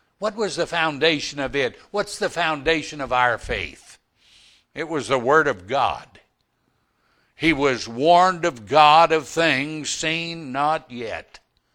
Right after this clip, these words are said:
According to Hebrews eleven one, it says,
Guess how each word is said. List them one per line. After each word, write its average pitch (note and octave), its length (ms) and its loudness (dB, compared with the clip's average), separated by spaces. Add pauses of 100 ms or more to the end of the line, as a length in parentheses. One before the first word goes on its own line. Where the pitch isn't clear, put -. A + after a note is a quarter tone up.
(680)
According A2+ 360 -8
to G#2+ 100 -8
Hebrews G#2+ 460 -12
eleven G#2 480 -8
one, A2+ 240 -4
it G#2 120 -12
says, A2+ 500 -4